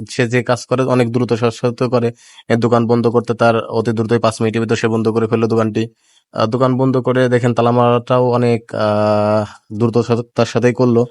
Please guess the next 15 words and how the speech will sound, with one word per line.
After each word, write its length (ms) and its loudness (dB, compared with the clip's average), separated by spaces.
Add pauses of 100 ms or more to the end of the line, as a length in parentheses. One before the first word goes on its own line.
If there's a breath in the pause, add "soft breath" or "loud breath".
(140)
আমরা 420 0
মাসুদের 380 0
গাড়িতে 320 0
চেপে 260 -2
বসলাম। 500 0
আমার 220 0
জন্য 240 0
অনেক 240 2
জায়গা 220 4
রাখা 220 0
হয়েছিল 320 0
পিছনে, 320 0 (360)
তো 420 2 (120)
এরপরেও 720 2
মোটামুটি 680 0